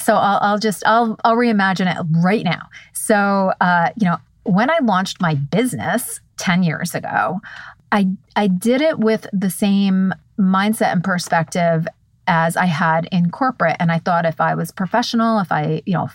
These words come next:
followed all the rules and did all the things, that there would be no reason that I wouldn't be successful because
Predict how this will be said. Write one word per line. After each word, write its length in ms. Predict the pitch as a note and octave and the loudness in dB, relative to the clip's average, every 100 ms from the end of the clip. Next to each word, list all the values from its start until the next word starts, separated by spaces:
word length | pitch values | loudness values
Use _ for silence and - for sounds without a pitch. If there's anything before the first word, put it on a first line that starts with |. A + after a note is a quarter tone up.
| - | -2
followed 260 | A3+ B3 | 0 2
all 120 | A#3+ | 0
the 100 | A#3 | 0
rules 420 | G#3 G#3 G3+ G3+ F3 | -2 0 0 -2 -2
and 180 | D3+ | -2
did 180 | D3+ G3 | 0 0
all 180 | A3+ A3 | 2 0
the 140 | G#3+ | 0
things, 640 | G#3 F3+ F3+ F3 F3 E3+ - | -2 -2 0 2 2 0 0
that 280 | D#3+ D#3+ - | -2 -2 -4
there 300 | F3 E3 F3 | -2 0 0
would 140 | E3+ D#3+ | -2 -2
be 120 | D#3 | 0
no 420 | E3 F3+ G#3+ D4+ | 2 2 2 2
reason 440 | C4 A#3 A3 A3 | 0 0 0 0
that 100 | G3 | 0
I 100 | E3+ | 0
wouldn't 300 | D#3+ G3 A3+ | 0 0 0
be 100 | A3 | 0
successful 680 | G#3+ G3+ - F3+ D#3+ - F3+ | -4 -4 -4 -2 -2 0 0
because 460 | E3+ E3 E3+ E3 D#3+ | 0 -2 -2 -2 -2